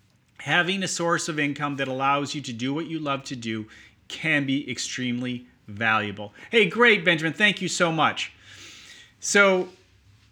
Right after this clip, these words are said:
some other things that I would want you to consider,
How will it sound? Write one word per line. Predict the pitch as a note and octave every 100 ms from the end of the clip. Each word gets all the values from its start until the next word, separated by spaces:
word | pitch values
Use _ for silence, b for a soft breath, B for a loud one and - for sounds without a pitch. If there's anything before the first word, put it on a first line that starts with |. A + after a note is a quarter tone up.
| _ _ _ - _ _ _ _ _ _ _ - -
some | - C4 C#4+
other | F4 -
things | C4+ G#3
that | A3+ G#3+
I | G#3+
would | G#3 F#3 F#3
want | G3+ G3
you | G3+
to | F3
consider, | F#3 E3 - B2 A#2+